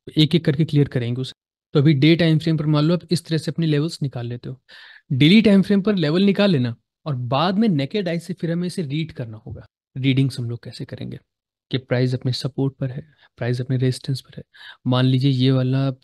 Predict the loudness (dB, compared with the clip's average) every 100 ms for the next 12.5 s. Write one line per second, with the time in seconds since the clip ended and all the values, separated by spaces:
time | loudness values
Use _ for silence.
0 | -10 -8 -2 0 2 2 0 -2 -4 -4
1 | -4 -6 -4 -4 -4 -6 -6 -6 -4 -8
2 | -10 _ _ -12 -8 -4 -2 0 0 0
3 | 2 2 0 -2 -2 -2 -2 -6 -16 _
4 | -10 -8 -10 -16 _ -2 2 6 6 6
5 | 4 4 2 2 2 2 2 2 2 2
6 | 0 0 -2 -6 -8 -12 _ _ _ -4
7 | 0 0 -4 _ _ -16 -14 -8 -2 2
8 | 4 2 0 -6 -6 -6 -6 -4 -4 -2
9 | 2 4 4 4 2 0 -4 -8 -20 -10
10 | -6 -2 0 0 4 4 6 4 2 -2
11 | -4 -4 -4 -2 -2 -4 -4 -2 -2 0
12 | 2 2 2 -4